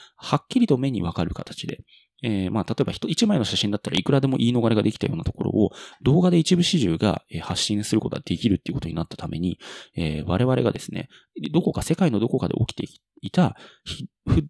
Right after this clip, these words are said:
非道徳的な行為を、あの、見事に目の当たりにすることができるような時代になってしまったと。で、これが、いいことなのか悪いことなのか。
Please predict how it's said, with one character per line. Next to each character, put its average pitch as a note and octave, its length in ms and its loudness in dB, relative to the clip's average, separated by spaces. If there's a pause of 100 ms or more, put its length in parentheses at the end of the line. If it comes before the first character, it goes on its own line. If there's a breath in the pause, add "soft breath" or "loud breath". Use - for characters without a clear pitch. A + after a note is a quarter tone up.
非 D3+ 240 0
道 B2+ 200 0
徳 - 200 -4
的 - 180 -2
な A#2 120 -2
行 G#2 240 0
為 E2+ 100 -2
を、 A2+ 160 2 (260 loud breath)
あ D#2+ 160 -4
の、 D#2 80 -8 (240)
見 A#2+ 180 0
事 F3+ 160 0
に - 80 -8
目 F#2 120 -4
の C#3 80 0
当 F3+ 60 2
た E3+ 100 0
り D#3 80 0
に D#3 80 -2
す - 100 -4
る E3 60 0
こ - 80 -8
と - 80 -6
が D#3+ 40 -12
で - 100 -8
き G#3+ 100 -2
る D4 60 0
よ C4+ 40 2
う - 40 0
な - 60 0
時 - 80 -6
代 E2 80 -2
に - 40 -10
な C3+ 60 -10
っ - 20 -12
て - 80 -8
し - 60 -4
ま - 40 -16
っ - 40 -20
た - 80 -20
と。 - 80 -20 (260 loud breath)
で、 - 60 0
こ - 140 0
れ C4 100 4
が、 D#4 220 2 (520)
い B3 40 6
い G#4+ 80 -4
こ - 100 -2
と - 100 -6
な - 60 -12
の - 60 -12
か - 60 -8
悪 D2+ 160 -4
い - 20 -4
こ - 80 -6
と - 80 -12
な - 60 -20
の - 20 -20
か。 - 120 -20